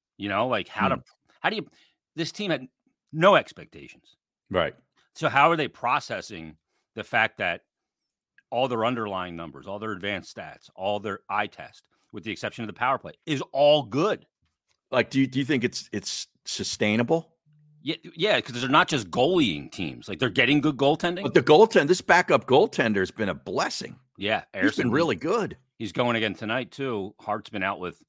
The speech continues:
Speaker 1: dealing with some kind of illness
Speaker 2: Hmm.
Speaker 1: that he's trying to, I don't know, I'm not sure what it is, but he said he got some answers, but I think he's gonna play tomorrow.
Speaker 2: Does he have
Speaker 1: But
Speaker 2: what you have?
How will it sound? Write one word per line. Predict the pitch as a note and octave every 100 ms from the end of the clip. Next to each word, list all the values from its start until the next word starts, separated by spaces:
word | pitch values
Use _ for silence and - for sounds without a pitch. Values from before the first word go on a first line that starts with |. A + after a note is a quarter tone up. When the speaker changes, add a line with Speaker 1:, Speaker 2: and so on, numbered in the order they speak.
| -
Speaker 1:
dealing | G#2 G2+
with | E2+
some | - A2+
kind | B2 G2
of | E2+
illness | G2+ D3 F2+ C2+ - - _ _ _
Speaker 2:
Hmm. | F#2 E2 D2+
Speaker 1:
that | E2
he's | D2+
trying | G#2+ G#2+
to, |
I | F#2+
don't | G#2+
know, | G2+ G#2
I'm | F#2+
not | A2 -
sure | G#2+
what | F#2+ G2+
it | F2
is, | G2+ A2+ D#2 -
but | F#2 D#2+ D#2+
he | D#2+
said | A2
he | G2+
got | F#2
some | F2+
answers, | F#2 A2+ - D#2
but | F#2
I | D#2+
think | G2+
he's | A2+ G2
gonna | F#2
play | D#2+ F2+
tomorrow. | D2 G2+ C3+ F2+ D2 _ _ -
Speaker 2:
Does | G#2+
he | D#3+
have | E3
Speaker 1:
But | D#3+
Speaker 2:
what | B2+
you | C3+ D#3+
have? | F#3+ G3 -